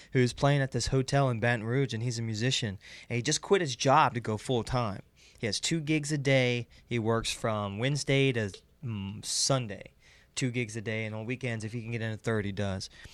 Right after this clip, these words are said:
And he was telling me about that. He was telling me how he learned. And, you know, I learned a lot through our tragedies that our family went through. You know, when Luke passed away, after that, I think we all kinda had, like, these make or break moments where, like, this is either gonna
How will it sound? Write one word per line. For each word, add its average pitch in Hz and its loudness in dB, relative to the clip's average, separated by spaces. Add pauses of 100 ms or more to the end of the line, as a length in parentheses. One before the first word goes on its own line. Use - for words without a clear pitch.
(260)
And 120 -2
he 147 6
was 185 6
telling 123 4
me 113 0
about 101 0
that. - -8
He 131 -4
was 120 -2
telling 101 -2
me 98 -4
how 98 -4
he 117 -2
learned. 98 -6
And, 110 -2
you 117 -4
know, 104 0
I 131 2
learned 156 2
a 117 6
lot 110 6
through 107 4
our 143 6
tragedies 101 2
that 101 0
our 131 4
family 104 0
went 98 -4
through. 110 -6 (320)
You 127 -2
know, 110 4
when 104 0
Luke 139 2
passed 110 4
away, 98 0 (400)
after 127 2
that, 117 2
I 117 -4
think 131 0
we 113 2
all 113 4
kinda 107 -2
had, 107 -4
like, 98 -4
these 95 -2 (720)
make 117 2
or 113 2
break 120 0
moments 120 -2
where, 110 0
like, 104 -2
this 123 2
is 131 0
either 117 0
gonna 104 0